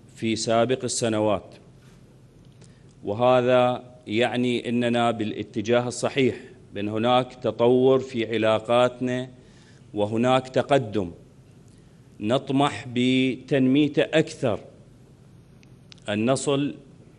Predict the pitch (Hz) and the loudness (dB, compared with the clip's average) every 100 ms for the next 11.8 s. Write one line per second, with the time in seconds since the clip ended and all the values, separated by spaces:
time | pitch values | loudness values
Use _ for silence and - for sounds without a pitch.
0 | - - - - 120 117 120 113 143 143 | -20 -20 -20 -12 -4 2 2 2 0 -2
1 | 143 147 - - - - - - - 113 | -8 -8 -16 -20 -20 -20 -20 -20 -4 -4
2 | 127 135 135 143 139 151 131 - - - | -2 -4 -2 0 4 4 4 -6 -20 -4
3 | 113 113 117 123 127 127 139 113 - - | -2 2 2 4 4 6 4 4 -2 -16
4 | - - - 107 135 131 117 95 - 110 | -20 -20 -12 -8 0 2 2 0 -6 -4
5 | 110 117 131 131 135 143 139 - - - | -2 2 4 4 2 0 -2 -6 -20 -20
6 | - - - - - - 104 110 110 - | -20 -20 -20 -20 -20 -4 0 2 2 -2
7 | - 113 - 127 131 143 120 123 131 113 | -8 -8 -2 0 0 0 2 6 6 6
8 | - - - - - - - - - - | 0 -20 -20 -20 -20 -20 -20 -20 -20 -20
9 | - - - _ - - - - - 104 | -20 -20 -20 _ -20 -20 -20 -20 -8 -4
10 | 107 131 147 139 - 110 113 110 117 127 | -2 0 0 0 -2 -2 2 4 2 0
11 | 139 131 123 120 143 139 - - | 0 0 2 4 6 6 2 -8